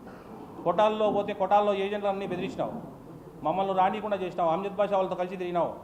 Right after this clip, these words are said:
అవినాష్ రెడ్డి లాస్ట్లో ఎలక్షన్ అయిపోయినాక వచ్చినా కానీ మీరు షేక్ హ్యాండ్ ఇచ్చుకున్నారు.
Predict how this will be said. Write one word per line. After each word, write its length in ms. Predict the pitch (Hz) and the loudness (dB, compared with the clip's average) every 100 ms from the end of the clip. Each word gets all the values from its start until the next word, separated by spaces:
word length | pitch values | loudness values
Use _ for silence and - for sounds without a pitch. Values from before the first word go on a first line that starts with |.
| - | -2
అవినాష్ 380 | 160 202 208 202 | 0 2 0 0
రెడ్డి 180 | 190 185 | -4 2
లాస్ట్లో 440 | 175 196 220 208 | 4 2 2 0
ఎలక్షన్ 280 | 185 202 202 | 0 -4 -4
అయిపోయినాక 360 | 185 190 185 | -4 -2 -2
వచ్చినా 280 | 180 175 190 | -2 -2 0
కానీ 200 | 185 190 | 2 0
మీరు 140 | 196 170 | -2 -6
షేక్ 240 | 180 190 | -6 -4
హ్యాండ్ 160 | 202 175 | -4 -4
ఇచ్చుకున్నారు. 400 | 175 160 127 | -6 -4 -4